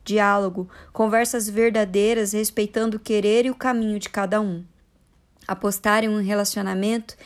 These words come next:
em uma família, se entregar ao outro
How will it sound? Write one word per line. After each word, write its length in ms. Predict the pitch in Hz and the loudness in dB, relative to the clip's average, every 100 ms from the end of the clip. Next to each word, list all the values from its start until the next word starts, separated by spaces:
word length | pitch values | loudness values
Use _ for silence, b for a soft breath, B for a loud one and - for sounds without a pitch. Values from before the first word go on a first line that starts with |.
| B B | B B
em 180 | - 202 | -4 0
uma 180 | 214 208 | 0 0
família, 600 | 208 196 190 226 208 202 B B - | -2 -4 -2 -2 -2 -6 B B -10
se 160 | - | -4
entregar 520 | 220 214 214 202 220 240 | -2 -2 0 2 2 4
ao 100 | 208 | 4
outro 480 | 202 233 233 - | 4 4 0 -10